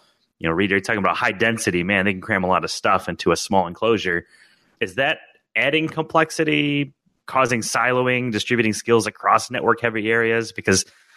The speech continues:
I'm thinking about first hyperconverged, but then also software-defined networking products like N S X and, you know, A C I and how they're inter-, interfacing with these products. It just feels like it's gonna make a technology soup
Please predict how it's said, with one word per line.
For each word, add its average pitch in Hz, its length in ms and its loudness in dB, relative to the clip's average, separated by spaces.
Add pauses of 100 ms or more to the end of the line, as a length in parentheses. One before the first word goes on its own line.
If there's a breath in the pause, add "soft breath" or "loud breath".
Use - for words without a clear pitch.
(140 soft breath)
I'm 117 100 -2
thinking 151 320 0
about 110 360 0 (600)
first 160 260 0
hyperconverged, 98 800 0
but 107 100 -6
then 117 160 2
also 107 680 0 (380 soft breath)
software-defined 107 640 0
networking 92 380 -2
products 110 640 -2
like 90 140 -2
N 98 120 0
S 92 160 -4
X 98 320 -2
and, 78 200 -6
you 82 80 0
know, - 40 -2
A 95 140 2
C 92 220 -4
I 90 240 2
and 85 180 -4
how 107 160 0
they're 117 260 -2
inter-, 104 260 -4
interfacing 104 640 0
with 87 140 0
these 85 180 0
products. 87 560 0 (480 loud breath)
It - 80 -2
just - 220 -2
feels 127 180 2
like 107 120 -2
it's 101 140 -8
gonna 107 180 0
make 95 180 -2
a 87 80 -2
technology 98 600 -2
soup - 440 0